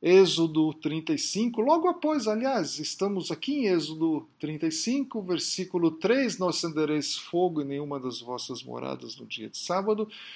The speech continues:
Mas no versículo quatro, logo na sequência, você já lê, Disse mais Moisés a toda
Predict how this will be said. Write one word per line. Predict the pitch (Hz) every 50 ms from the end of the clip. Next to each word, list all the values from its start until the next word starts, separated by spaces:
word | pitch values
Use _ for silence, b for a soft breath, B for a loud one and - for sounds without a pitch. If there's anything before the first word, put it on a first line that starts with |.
| B B B B B B B B B B B B -
Mas | 170 208 202
no | 208 285
versículo | 262 294 269 - - - 269 262 - 294 277 247 233 - - - _ _
quatro, | - - 233 269 302 339 302 285 - - 185
logo | 185 214 269 285 240 277
na | 262 262 -
sequência, | - - 214 - - 240 277 277 - - 240
você | 220 226 196 - - 214
já | 202 214 208
lê, | 202 196 190
Disse | 170 208 269 254 - - 269
mais | 240 214 208 202 202 196 196 190 196 214 214 214 - - - - - b b b b b b b b _ _ -
Moisés | 185 196 196 - 190 190 190 190 180 180
a | 180 170
toda | - - - 190 202 214 214 196 208 202 190 185 -